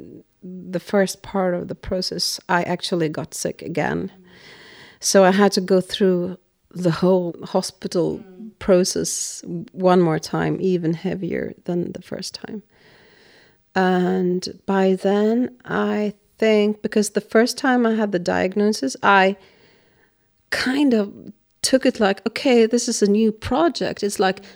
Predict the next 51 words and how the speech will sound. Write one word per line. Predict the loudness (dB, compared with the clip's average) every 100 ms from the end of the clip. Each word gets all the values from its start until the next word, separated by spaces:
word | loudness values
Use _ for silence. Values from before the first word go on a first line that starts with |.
| -4
"I | -4
can | 2 2
do | 6 4
this. | 4 2 0
I |
can | -2 0
do, | 0 0 -6 -20 -20 -20 -16 -8
I | -2
can | 2 2
make | 0 0
poetry | 2 2 0 0 -2
out | -2
of | -6
it. | -6
I | -6
can | -4 -2
make | -2 -2
a," | -8 -10 -20 _ _ _
you | 0
know, | 2 2 0 2
I, |
I |
made | 4 4
a | 4
short | 0 -2 2 2 2
f-, | -8 -20 _
movie, | -12 -4 2 4 4 4 4 4 0 -4 -20 -20 -20 -20 _
and | 4 4
I | 6
made | 6 6 4
so | 2 2 4
many | 6 6 4 0 _ _ -4
things. | 0 4 2 2
I | 2
made | 4 4
a, | 0 -6 _ _ _ _ _ _ _ _ _ _ -2
I | -2
was | -2 -6
touring | -4 2 2 4 0
with | 0
the |
Blazing. | 0 2 2 2 0 2
I | 4
had | 2 0
almost | -2 0 0
no | 0 0
hair. | -2 -2 2 4 4 4
I | 4
was | 2 2
very | 2 4 4
strong, | 2 -2 -2 2 2 2 -4